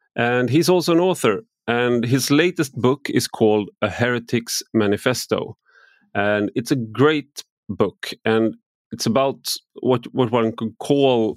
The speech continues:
the, the great awakening or the, uh, the political correctness of our time. And it concerns all those issues that are central to what is called the culture wars.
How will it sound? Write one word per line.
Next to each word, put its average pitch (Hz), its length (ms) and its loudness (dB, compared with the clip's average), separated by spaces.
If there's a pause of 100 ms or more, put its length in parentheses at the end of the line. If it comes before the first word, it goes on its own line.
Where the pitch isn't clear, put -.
the, 101 680 2
the 104 160 0
great 117 480 0
awakening 107 800 2
or 101 340 2
the, 95 540 2 (560)
uh, 87 300 0
the 92 200 -2
political 120 460 0
correctness 117 480 0
of 107 100 2
our 107 160 2
time. 101 640 0
And 104 380 0
it 117 220 -2 (300)
concerns 139 760 2 (280)
all 151 220 2
those 127 300 0
issues 120 640 0
that 107 120 2
are 104 240 2
central 120 600 0
to - 160 -2
what 98 240 0
is 98 120 -4
called 101 460 0
the 95 160 0 (120)
culture - 500 -2
wars. 90 520 -2